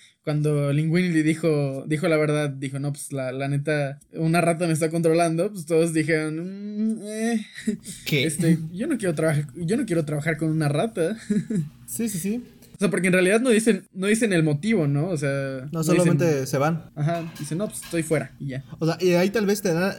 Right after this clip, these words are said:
Speaker 2: la película te da a entender que cuando Colette se para llorando y ve el libro de Gusteau,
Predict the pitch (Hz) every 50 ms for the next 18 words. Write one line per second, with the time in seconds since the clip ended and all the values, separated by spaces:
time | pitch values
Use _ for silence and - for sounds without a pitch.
0 | - 170 170 165 185 165 170 170 196 202 180 180 170 175 170 180 170 165 180 180
1 | 180 185 156 - 143 131 131 127 - 147 139 147 156 160 165 170 165 170 - -
2 | - 156 143 - 143 147 147 151 151 156 147 139 139 139 139 135 135 143 151 147
3 | 143 135 131 135 135 139 139 139 135 143 - - - - - - 151 147 147 156
4 | 156 160 165 156 139 135 135 - 165 170 208 226